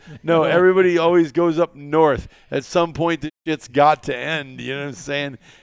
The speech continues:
Speaker 1: And, uh, um, you know, you, everybody goes fishing up north. You don't ever appreciate a lot of times the fish you have right in your own pond, and you don't really know what's out there until you go explore. And, uh, that's what we wanna be a great big resource for. So anyway,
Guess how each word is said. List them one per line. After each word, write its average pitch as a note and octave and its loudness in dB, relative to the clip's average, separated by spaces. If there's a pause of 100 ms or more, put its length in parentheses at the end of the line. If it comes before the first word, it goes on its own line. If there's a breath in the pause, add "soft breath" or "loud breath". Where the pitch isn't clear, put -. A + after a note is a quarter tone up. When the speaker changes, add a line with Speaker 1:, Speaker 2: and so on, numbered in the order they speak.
Speaker 1:
And, D3+ -2
uh, C#3 2
um, C3 -4
you C#3+ -6
know, C#3+ -4
you, C#3 -8
everybody D3 -2
goes C#3 -4
fishing C#3 -10
up B2+ -12
north. C3+ -8 (420 soft breath)
You D3+ -8
don't D#3 -2
ever C#3+ -2
appreciate C#3 -8
a A#2+ -2
lot B2+ 0
of B2 -12
times A2+ -12
the G#2 -16
fish - -8
you B2 -10
have A#2 -6
right A#2+ -8
in A#2 -18
your A#2 -16
own A2+ -16
pond, C3 -10 (280 soft breath)
and C3+ -12
you B2+ -6
don't C#3+ -4
really D3 -4
know C3+ -8
what's B2 -12
out C#3 -4
there B2 -12
until A#2+ -10
you A#2+ -12
go A#2+ -10
explore. B2+ -10 (360 soft breath)
And, C3+ -10
uh, B2 0
that's C#3 -2
what B2+ -16
we C3 -8
wanna B2+ -8
be A#2 -10
a A2+ -12
great A#2 -10
big A#2 -12
resource A2+ -14
for. G#2+ -16
So A2+ -14 (340 soft breath)
anyway, C3+ -4